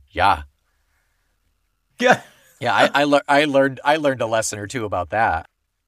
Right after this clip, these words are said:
Speaker 2: I've always enjoyed, uh, I've always enjoyed the nautical ones. I've always
Speaker 1: Yeah.
Speaker 2: enjoyed "Calm seas never made a skilled sailor."
Speaker 1: Nice. Okay.
Speaker 2: Yeah.
Speaker 1: Yeah, but you like the sound of it, but did it, like, really affect you, you know?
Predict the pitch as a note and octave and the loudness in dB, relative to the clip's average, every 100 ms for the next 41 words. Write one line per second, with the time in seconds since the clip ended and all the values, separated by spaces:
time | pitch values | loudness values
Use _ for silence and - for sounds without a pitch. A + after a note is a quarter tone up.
0 | _ - E3+ G3 F#3 D3 D3+ C3 C#3 B2+ | _ 0 2 4 2 0 -2 -2 0 0
1 | B2 C3 B2 D#3+ F3 C3 C#3 C3 A#2 A2+ | 0 0 4 4 2 -2 -4 -2 -4 -2
2 | A2 A2 A#2 A#2+ A#2+ B2 B2+ - A2+ A2 | -2 -2 -4 -6 -6 -8 -10 -8 -6 -6
3 | A2 G#2+ A2 G#2+ - C#3+ C3+ C3 - C3+ | -8 -8 -8 -8 0 4 4 2 -4 -4
4 | B2+ A#2 B2 A#2 A#2 A#2 A2 G#2+ C3 A#2 | -4 -2 0 0 0 0 0 -4 -4 -4
5 | G2+ A#2+ A#2 B2+ D#3 _ _ _ _ _ | -2 0 0 -2 -8 _ _ _ _ _
6 | _ _ _ _ _ - B2+ - - - | _ _ _ _ _ -2 0 -2 -8 -6
7 | F3+ - - - _ _ G3+ A2+ F2 - | -4 0 0 -2 _ _ -4 -4 -4 -14
8 | _ - C4 D3+ - C3 _ F3+ F#3 D#3+ | _ 0 2 4 2 0 _ -8 -2 4
9 | F3+ - C3 - G3 G#3+ F#3 B2+ A2 G2+ | 4 2 -6 -4 0 0 0 -6 -10 -4
10 | C#3 B2+ A#2 D3+ C3 A#2+ C3 C3+ A2 - | -2 -2 -4 -4 -2 -4 -2 -4 -4 -6
11 | - C3 - - D#2 C#2+ - _ A2 G#2+ | -4 -4 -6 -12 -12 -16 -20 _ -12 -8
12 | F#2 F2 F#2 | -6 -8 -10